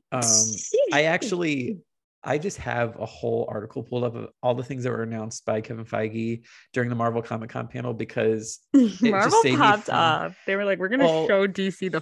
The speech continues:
Speaker 2: fuck up. We're gonna just
Speaker 1: yeah.
Speaker 2: wring them out and drag them across the floor." <laughs>
Speaker 1: Yeah, and here's some tea because there were some trademark leaks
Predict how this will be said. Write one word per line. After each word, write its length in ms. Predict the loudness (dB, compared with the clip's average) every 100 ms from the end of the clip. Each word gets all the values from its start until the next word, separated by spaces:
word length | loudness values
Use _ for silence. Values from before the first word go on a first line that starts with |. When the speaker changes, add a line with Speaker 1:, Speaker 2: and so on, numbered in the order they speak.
| -4
Speaker 2:
fuck 240 | -2 -2 -2
up. 220 | -4 -4
We're 60 | -4
gonna 160 | -6 -6
just 120 | 0
Speaker 1:
yeah. 240 | 2 2
Speaker 2:
wring 320 | 0 0 2
them 180 | 2 2
out 260 | 4 2 0
and 80 | -4
drag 480 | -6 -6 -4 -6 -8
them 140 | -8
across 320 | -8 -6 -6 -6
the 100 | -10
floor." 400 | 0 4 4 0
<laughs> 60 | -12 -20 _ _ _ -2
Speaker 1:
Yeah, 200 | 2 2
and 140 | 2
here's 220 | -2 -2
some 140 | -6 -6
tea 240 | -4 -2
because 720 | -4 -2 -2 0 -4 -8 -16 _ -20 _
there 540 | -14 -14 -16 -4 0 0
were 80 | 0
some 160 | -10
trademark 640 | -8 -4 -2 -4 -6 -8 -6
leaks 580 | -4 -4 -4 -8 -8